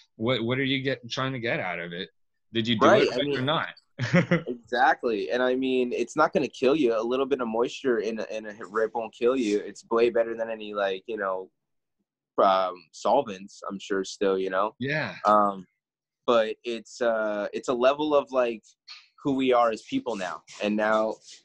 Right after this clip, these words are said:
Speaker 2: yo, someone get that dog. Um, <laughs> there's a level of, of who we are as people now with, like, our, you know, standard of quality, you know, and no one will settle for some half-ass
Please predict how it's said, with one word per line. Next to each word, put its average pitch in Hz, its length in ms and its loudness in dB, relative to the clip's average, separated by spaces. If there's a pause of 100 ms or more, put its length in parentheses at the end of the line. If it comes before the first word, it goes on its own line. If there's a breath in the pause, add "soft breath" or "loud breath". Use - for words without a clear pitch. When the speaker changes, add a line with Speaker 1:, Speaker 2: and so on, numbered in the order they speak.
(140)
Speaker 2:
yo, 139 300 0
someone 165 300 -8
get 160 160 -8
that 147 160 -10
dog. 107 220 -2 (540)
Um, 113 400 4 (140)
<laughs> - 1120 -16
there's 139 180 4
a 135 80 2
level 139 500 2
of, 123 420 0 (560)
of 117 400 -2
who 139 100 -6
we 131 120 -2
are 123 120 2
as 113 100 -10
people 135 280 -8
now 107 320 -4
with, 101 160 -8 (100)
like, 101 300 -6
our, 101 480 -2 (100)
you 107 120 -6
know, 98 100 -6
standard 107 500 -2
of 92 140 -6
quality, 104 580 2
you 98 180 -12
know, 95 240 -4
and 98 220 -14
no 107 140 0
one 98 340 -6
will 98 140 -10
settle 101 520 0
for 95 220 0
some 98 400 -2
half-ass 95 680 -2